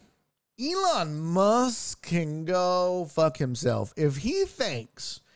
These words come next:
if he thinks that I'm gonna pay to use his platform, you're out your mind, bro. You've lost your fucking mind.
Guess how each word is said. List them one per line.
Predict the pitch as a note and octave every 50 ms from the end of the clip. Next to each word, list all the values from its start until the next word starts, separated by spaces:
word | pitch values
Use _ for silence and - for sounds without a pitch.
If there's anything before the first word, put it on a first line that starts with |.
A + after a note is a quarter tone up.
| _ _ _ -
if | A#3+ C#4 D4 B3+
he | C4 B3 B3 B3+ D#4+ G4+ G#4 G#4+ A4 - -
thinks | E4+ D#4+ E4 F4+ G4 G4 F#4+ - - - _ _ _ _ _ _ _ _ -
that | B3+ B3 B3 -
I'm | F3 G#3 C#4+ E4+ D#4+
gonna | D4+ C#4 B3 A3+ F#3 C#3+ - -
pay | - - F3 F#3 G3+ A3+ B3+ C#4+ D#4+ E4 D4+ C#4 - - - _ _ _ _ _ _ _ _ _ _ _ _ _ _ _ _ _ _ _ _ _ _ _ _ _ _ _ _ - F#3
to | - A#3 A#3
use | G#3 F#3+ F3+ G3 G#3 A3 A#3+ B3 G#3
his | G3 A#3 A3+ G#3+ -
platform, | - - F#3+ G3+ G3 G#3 G3+ E3+ - - D3 C3+ B2 A2+ A2 G2+ G2+ - _ _ _ _ _ _ _ _ _ _ _ _ _ _ _ _ _ _ _ _ _ _ _ _ _ _ _ _ _ _ _ -
you're | C#4 F4+ F#4 D#4+
out | D4 C#4 -
your | G3 F3+
mind, | C#4 D4 D#4+ E4 D#4+ C#4 A#3+
bro. | C4+ C#4+ D4 D#4 D4 - _ _ _ _ _ _ _ _ _ _ _ _ _ _ -
You've | B3+ D#4+ E4+ D4
lost | D4 D4 D#4 D#4 C4+ C4 C#4 C4+ - -
your | C4 C4
fucking | B3 - A#3 A#3 A3+ C4 C4+ E4
mind. | F#4 F#4 F4 C#4 D#3 A2+ F2+ F2+ -